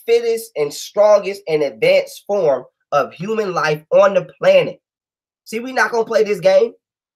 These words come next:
We not gonna play this game. We not gonna play this game. It says it right there. Preservation of the favored races in the struggle of life. And so before I continue on, let me say that. Let me say this. If you are teaching the evolution theory,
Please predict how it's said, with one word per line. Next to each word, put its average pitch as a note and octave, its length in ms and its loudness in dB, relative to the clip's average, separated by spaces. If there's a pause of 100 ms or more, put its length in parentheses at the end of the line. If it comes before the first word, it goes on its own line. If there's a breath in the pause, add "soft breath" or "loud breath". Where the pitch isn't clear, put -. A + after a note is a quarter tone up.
(440)
We B3 120 -10
not A#3+ 180 2
gonna A#3 140 -2
play A#3 160 2
this A3 160 4
game. G#3 380 -6 (460)
We A3 120 -14
not A#3 180 0
gonna B3 140 2
play A#3+ 180 0
this C4 140 -4
game. D4 320 0 (280)
It G#3 120 0
says B3+ 280 2
it F3+ 100 2
right G3 240 2
there. - 280 0 (260)
Preservation A3+ 840 0 (220)
of E3 180 0
the C#3 200 -6
favored G3 440 0
races E3+ 520 -4 (160)
in E3 160 0
the C#3+ 100 -8
struggle C#3+ 440 -2
of B2 100 -4
life. A2 240 -10 (600)
And F3+ 160 0
so F#3+ 180 4
before G#3 320 -4
I G#3+ 100 4
continue F#3+ 500 -8
on, D#3+ 200 2
let E3 140 -2
me E3 100 -10
say D#3+ 220 -4
that. D3 180 -4 (120)
Let E3 160 0
me E3+ 60 -8
say D3+ 220 -4
this. A#2+ 300 -12 (360)
If D#3 200 -4
you B3 160 -2
are F#3 200 2
teaching A#3+ 420 -10
the G#3+ 160 2
evolution F#3+ 560 -4
theory, A#2 320 -12